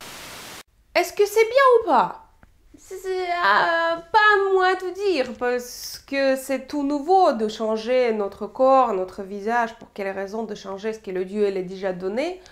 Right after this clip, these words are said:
Je ne sais pas, mais on est tous, les femmes, on veut être mieux. Ou être plus jolie, plus bonne, plus chaude, plus, euh, tout ce que vous voulez. Donc, euh, toute la vie, on fait ça, on essaie de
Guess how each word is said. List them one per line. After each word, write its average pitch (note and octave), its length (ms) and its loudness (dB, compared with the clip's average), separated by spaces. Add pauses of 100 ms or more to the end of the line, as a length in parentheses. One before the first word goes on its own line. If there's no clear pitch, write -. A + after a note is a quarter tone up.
(300)
Je G3+ 160 -6
ne B3+ 180 -2
sais B3 180 -4
pas, F#3+ 340 -2
mais D4 360 -6 (1400)
on C#4+ 160 0
est C4+ 120 -4
tous, G#3 320 -10
les G#3+ 140 -4
femmes, A#3 300 -6
on G3+ 140 -8
veut F#3+ 160 -10
être G3 380 -10 (1000)
mieux. G#3 420 -2 (720)
Ou G#3+ 140 -6
être - 220 -10
plus G3 300 -14
jolie, C4 680 -10
plus G#3+ 500 -14 (140)
bonne, A#3+ 640 0
plus F3+ 220 -12
chaude, C4 600 -2
plus, G3+ 280 -14
euh, F#3 140 -8
tout F3+ 160 -14
ce G#3+ 60 -16
que G#3 120 -12
vous F#3+ 240 -8
voulez. G#3+ 340 -2
Donc, G3+ 360 -6
euh, - 800 -10
toute A3+ 220 -12
la G3+ 140 0
vie, G#3 160 -2
on F#3 120 0
fait F#3 180 -10
ça, A3+ 500 0
on E3+ 140 -8
essaie G#3 280 -8
de F#3 300 -10